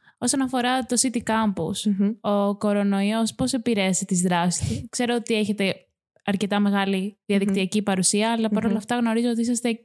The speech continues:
Speaker 1: σε, με φυσική παρουσία σε κάποιες εκδηλώσεις και κάνετε
Speaker 2: Βεβαίως.
Speaker 1: και δικές σας.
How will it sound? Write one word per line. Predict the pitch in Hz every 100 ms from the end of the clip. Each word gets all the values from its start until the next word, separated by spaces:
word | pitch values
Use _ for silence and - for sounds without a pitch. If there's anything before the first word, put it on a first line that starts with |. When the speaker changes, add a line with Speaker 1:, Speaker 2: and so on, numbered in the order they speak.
| - - - - -
Speaker 1:
σε, | - 214 202 202
με | 214
φυσική | 208 208 214 220 226
παρουσία | 202 190 208 180
σε | 190
κάποιες | 180 180
εκδηλώσεις | 196 185 180 180 175 175 - - _
και | -
κάνετε | 202 208 202 185
Speaker 2:
Βεβαίως. |
Speaker 1:
και | 196
δικές | 180 190 190
σας. | 175 -